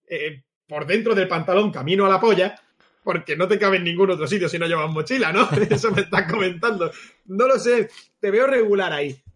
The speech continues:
He visto mejores, he visto predicciones mejores, pero es que lo de Michael Pachter, lo que me vuelve loco, lo que me gusta, es pensar que este tío las tira a,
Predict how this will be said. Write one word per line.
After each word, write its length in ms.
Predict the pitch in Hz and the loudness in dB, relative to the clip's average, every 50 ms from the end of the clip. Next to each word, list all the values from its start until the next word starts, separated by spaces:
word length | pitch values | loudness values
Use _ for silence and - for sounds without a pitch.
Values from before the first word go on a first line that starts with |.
| _ _ | _ _
He 120 | - 233 | 0 0
visto 260 | 254 277 277 - 269 214 | 0 0 -2 0 0 0
mejores, 440 | 185 160 - 208 214 226 247 254 - | 0 -2 -2 -2 -2 0 -2 -4 -4
he 60 | - | -6
visto 220 | 180 214 214 185 | -6 -6 -6 -6
predicciones 360 | 165 165 156 147 135 165 180 170 | -6 -6 -8 -4 -4 -4 -4 -4
mejores, 300 | 165 151 190 185 220 208 | -6 -4 -4 -4 -4 -6
pero 200 | - 180 160 156 - | -6 -8 -8 -6 -4
es 100 | 196 202 | -6 -2
que 220 | - 247 233 240 _ _ | -2 -2 -4 -4 _ _
lo 140 | 185 165 156 | -4 -2 -2
de 80 | 151 | -2
Michael 260 | 156 196 214 254 247 | -2 -4 -4 -4 -4
Pachter, 340 | - 233 226 226 - 220 208 | -4 -6 -6 -2 -4 -4 -4
lo 80 | 175 143 | -4 -8
que 60 | 135 | -8
me 60 | 139 139 | -6 -6
vuelve 200 | 156 170 180 175 | -6 -6 -4 -4
loco, 300 | 185 170 170 170 _ _ _ _ _ _ | -4 -6 -6 -12 _ _ _ _ _ _
lo 120 | - 156 143 | -6 -4 -4
que 80 | 156 | -2
me 80 | 147 151 | -2 2
gusta, 440 | 175 220 240 - 208 190 196 - _ _ _ _ _ | 2 0 2 0 -2 -4 -4 -8 _ _ _ _ _
es 100 | 180 170 | -8 0
pensar 360 | - 208 208 - 214 208 - | 2 2 2 2 0 -2 -2
que 80 | - 160 | -4 -8
este 140 | 156 - 196 | -2 -2 0
tío 260 | 170 202 196 170 - | 2 2 0 0 0
las 300 | - 147 139 135 131 - | -4 -6 -8 -8 -8 -6
tira 360 | - 208 208 220 196 190 | -4 0 2 2 2 2
a, 20 | 190 | 0